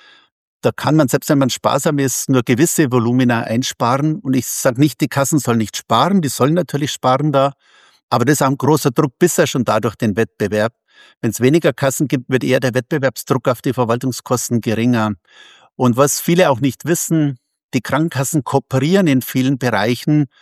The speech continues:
um Verwaltungskosten zu reduzieren. Es gibt zum Beispiel im Bereich der Krankenkassen, obwohl es über fünfundneunzig Kassen gibt, gibt's nur drei Softwaren, wenn ich's jetzt richtig im Kopf hab, drei verschiedene,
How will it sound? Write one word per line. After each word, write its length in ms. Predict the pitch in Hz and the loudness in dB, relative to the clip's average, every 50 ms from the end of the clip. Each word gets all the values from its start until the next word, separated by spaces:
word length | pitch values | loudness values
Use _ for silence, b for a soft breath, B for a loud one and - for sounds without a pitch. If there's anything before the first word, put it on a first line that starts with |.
| b b b b b | b b b b b
um 100 | 139 123 | -4 -2
Verwaltungskosten 840 | - 131 107 120 131 - - 170 147 - - - 131 - - 143 | 0 0 0 0 -2 0 -2 -2 -2 -2 -2 -2 -2 0 -2 -2
zu 120 | - - | -2 0
reduzieren. 840 | 127 123 120 110 127 - - - 139 139 151 170 160 147 135 127 113 - - | 0 0 0 0 -2 -6 -4 -2 0 2 2 4 4 4 2 2 0 -4 -6
Es 180 | - 123 - | -8 -6 -2
gibt 160 | - 127 120 - | -2 -2 -2 0
zum 120 | - 151 | 0 0
Beispiel 300 | 139 139 131 - - 147 | 2 0 0 0 -2 -2
im 80 | 143 135 | 0 0
Bereich 240 | 151 131 131 123 | 2 0 0 0
der 100 | - 147 | -2 -4
Krankenkassen, 640 | 127 - - 127 139 170 170 - 127 139 - - 151 | -4 -2 -2 0 0 0 0 0 -2 -2 0 0 0
obwohl 260 | 135 113 110 135 151 | 0 0 2 0 0
es 80 | 151 - | 0 -2
über 180 | 143 135 160 143 | -2 -2 -2 -2
fünfundneunzig 600 | - 160 160 - 170 147 131 131 123 - - 117 | -2 -2 -2 -2 0 0 0 -2 -2 -6 -8 -8
Kassen 340 | - - 156 - - 202 185 | -4 -4 -4 -2 -2 -2 0
gibt, 180 | 170 175 196 _ b b b b b b b b b b b b _ | 0 -2 -2 _ b b b b b b b b b b b b _
gibt's 300 | - 151 147 - - - | -2 -2 -2 -2 -2 0
nur 440 | 151 143 139 135 131 131 135 135 - - - | 2 4 4 4 4 2 0 -2 -4 -4 -2
drei 240 | - 110 107 139 170 | -2 0 0 0 0
Softwaren, 680 | - - 160 175 - - - 131 117 120 123 123 113 | 0 0 -2 -2 -4 -4 -2 0 2 2 2 0 0
wenn 120 | 117 113 120 | -2 -2 -4
ich's 160 | 120 - - | -4 -4 -4
jetzt 220 | 131 110 - - | -6 -6 -4 -4
richtig 300 | 131 127 - - 143 - | -4 -4 -4 -6 -4 -2
im 140 | 139 127 120 | -2 -2 0
Kopf 300 | - - 135 - - - | 0 -2 -2 -2 -4 -4
hab, 260 | 139 147 143 _ _ | -2 -2 -4 _ _
drei 180 | - 120 117 123 | -2 -2 -2 0
verschiedene, 640 | - 135 - - 160 170 190 170 120 127 143 156 | -2 -2 -2 0 0 0 2 2 2 2 2 0